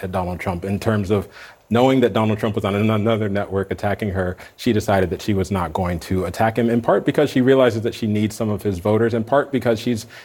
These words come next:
taking it as a strategy. Yes, she did ramp up some of her attacks on Donald Trump. She did say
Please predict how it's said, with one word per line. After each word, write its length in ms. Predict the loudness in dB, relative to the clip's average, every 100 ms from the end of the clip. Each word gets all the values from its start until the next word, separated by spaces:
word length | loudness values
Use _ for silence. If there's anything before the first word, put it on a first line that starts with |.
| -2
taking 320 | 0 4 4
it 140 | 4
as 180 | 4 2
a 60 | 0
strategy. 420 | 2 2 2 -2
Yes, 260 | 0 0 0
she 80 |
did 300 | 0 2 2 -4 -18 -4
ramp 240 | -2 0
up 180 | 0 -2
some 200 | -2 0
of 100 | 0
her 160 | 0 -2
attacks 340 | -2 -4 -4
on 200 | -4 0
Donald 320 | 0 0 -2
Trump. 220 | -2 -2
She 100 | -2
did 160 | 0 -2
say 320 | 0 0 0